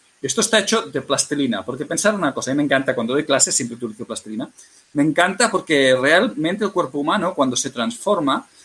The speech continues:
lo transforma como si fuera plastilina, y las proteínas son como plastilina. Bueno, esto es fantástico. Bueno, total, las, eh, células, eh,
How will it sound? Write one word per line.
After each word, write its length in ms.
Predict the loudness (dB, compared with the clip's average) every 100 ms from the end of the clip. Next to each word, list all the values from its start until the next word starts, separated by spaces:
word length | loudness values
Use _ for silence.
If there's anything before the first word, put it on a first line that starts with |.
| _
lo 100 | 0
transforma 520 | 2 0 2 2 4 2
como 200 | 2 2
si 140 | 2
fuera 680 | 0 2 4 4 6 4 2
plastilina, 640 | 0 0 0 0 2 2 2
y 60 |
las 160 | 0 -6
proteínas 440 | -8 -8 -4 -2
son 120 | -2 0
como 180 | 0
plastilina. 500 | 0 -6 -4 -4 -2
Bueno, 140 | -2 -2
esto 160 | -6
es 60 | -8
fantástico. 640 | -4 -6 -4 -6 -6 0
Bueno, 200 | 2 4
total, 160 | 2 0 -6 _ _ _
las, 600 | 4 6 6 6 4 4
eh, 200 | 4 4
células, 760 | 2 2 4 4 4 4 0 0
eh, 180 | -2